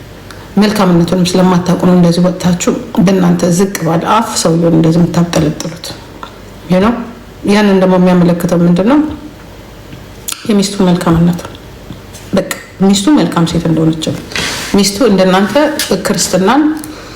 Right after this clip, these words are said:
እም፣ መጠቀሚያ አይደለም ያደረገችው፣ መሳደቢያ አይደለም ያደረገችው። በተለይ ክርስቲያን መሆኗን በእሷ ማየት ይቻላል። ክርስትና፣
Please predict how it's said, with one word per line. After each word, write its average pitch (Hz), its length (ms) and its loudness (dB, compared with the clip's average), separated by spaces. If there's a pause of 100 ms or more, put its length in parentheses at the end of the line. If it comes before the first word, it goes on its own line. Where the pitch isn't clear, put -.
(360)
እም፣ 180 200 4 (360)
መጠቀሚያ 196 480 0
አይደለም - 280 0
ያደረገችው፣ - 480 -6 (280)
መሳደቢያ 170 460 2
አይደለም 156 320 -2
ያደረገችው። 143 440 -4
በተለይ 190 340 2 (340)
ክርስቲያን 196 440 0
መሆኗን 226 320 4
በእሷ 180 260 -2 (120)
ማየት 147 220 0
ይቻላል። - 400 -6 (560)
ክርስትና፣ - 440 -2